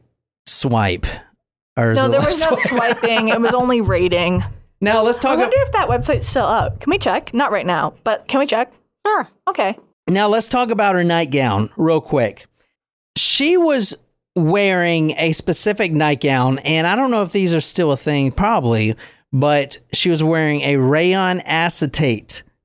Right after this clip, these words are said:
Speaker 1: nightgown, which acetate is an extremely flammable
Speaker 2: Yes,
Speaker 1: substance.
Speaker 2: that is the, that is similar to acetone, like in the nail polish remover.
Speaker 3: Oh,
Speaker 1: Is that
Speaker 3: that's very
Speaker 1: flammable?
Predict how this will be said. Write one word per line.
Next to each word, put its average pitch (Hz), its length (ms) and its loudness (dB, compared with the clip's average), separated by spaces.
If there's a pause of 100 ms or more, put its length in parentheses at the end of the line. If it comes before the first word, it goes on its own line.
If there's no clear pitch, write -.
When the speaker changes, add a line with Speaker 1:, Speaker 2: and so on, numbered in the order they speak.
Speaker 1:
nightgown, 113 680 0
which 143 240 0 (300)
acetate 185 880 0
is 165 320 0
an 160 220 0
extremely 247 1300 2
flammable 135 800 0 (280)
Speaker 2:
Yes, 262 340 0
Speaker 1:
substance. - 80 -4 (180)
Speaker 2:
that 262 120 2
is 247 140 -4
the, 240 480 0
that 247 320 0
is 240 180 -2
similar 254 440 0
to 254 100 0
acetone, 214 800 0
like 185 260 0
in 196 200 2
the 185 80 2
nail 233 340 2
polish 180 480 2
remover. 277 640 2
Speaker 3:
Oh, 214 640 2
Speaker 1:
Is 143 60 2
that 190 140 2
Speaker 3:
that's 131 140 -6
very 170 420 2
Speaker 1:
flammable? 165 80 -4